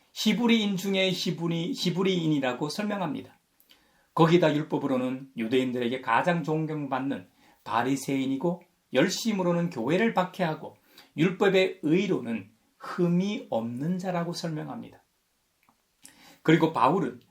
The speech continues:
자신이 복음을 전하는 수고를 넘치도록 했다고 강조합니다. 복음을 전하다 옥에 갇히기도 누구보다 많이 갇혔다는 겁니다.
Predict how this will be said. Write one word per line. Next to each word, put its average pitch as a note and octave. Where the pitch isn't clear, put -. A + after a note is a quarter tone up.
자신이 F#3
복음을 F#3
전하는 D3
수고를 B2+
넘치도록 F3+
했다고 C#3+
강조합니다. B2
복음을 C#3+
전하다 B2
옥에 F3
갇히기도 D3+
누구보다 F#3+
많이 F3+
갇혔다는 D#3
겁니다. -